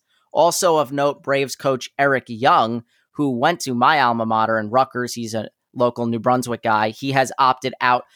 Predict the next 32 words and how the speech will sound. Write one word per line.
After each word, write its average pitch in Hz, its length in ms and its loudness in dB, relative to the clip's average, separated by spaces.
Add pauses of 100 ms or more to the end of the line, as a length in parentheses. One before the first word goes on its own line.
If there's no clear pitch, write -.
(120)
of 127 140 0
the 123 80 -2
twenty 131 360 -2
twenty 120 360 -4
season. 131 420 -6
He 131 220 -6
is 123 120 -2
considered 117 540 -6
high 117 420 0
risk. 120 540 -2 (600)
And 143 160 0
then 147 240 2
you 135 140 -6
have 135 380 2
a 127 220 2
couple 147 320 -2
other 135 280 2
all-stars, 123 760 0 (240)
Royals 143 340 0
catcher 131 380 -4 (100)
Salvador 127 640 0
Perez 135 640 2 (260)
and 123 220 -4
Twins 135 340 -4
third 127 240 -2
baseman 120 540 -4
Miguel 123 480 0
Sano, 127 680 0 (280)
as 123 200 0
well 127 240 4
as 120 240 0
Joey 123 500 -2